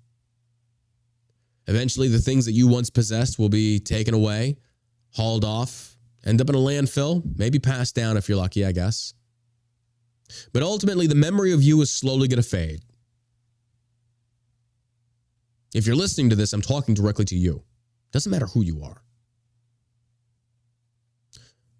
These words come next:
Your children will have children of their own, and they will have children of their own. You'll be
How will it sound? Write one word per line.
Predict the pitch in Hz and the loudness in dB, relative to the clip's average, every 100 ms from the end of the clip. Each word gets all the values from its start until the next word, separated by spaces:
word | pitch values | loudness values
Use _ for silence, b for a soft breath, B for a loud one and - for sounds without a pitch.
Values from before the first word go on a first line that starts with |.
| _ - | _ -2
Your | 123 | -2
children | 135 139 135 143 | 0 -2 0 2
will | 156 127 | 4 4
have | 117 | 2
children | - 120 113 | -2 0 2
of | 127 | 2
their | 147 | 0
own, | 95 123 147 - _ - | 0 -2 -4 -12 _ -6
and | 110 110 | 2 2
they | 127 | 4
will | 120 | 2
have | 117 110 | 2 0
children | 127 113 117 | -2 0 2
of | 104 | 2
their | 101 95 | 0 0
own. | 87 107 165 _ _ _ _ _ _ _ _ _ _ | -2 -2 -4 _ _ _ _ _ _ _ _ _ _
You'll | 120 156 | 0 2
be | 165 160 151 | 4 2 0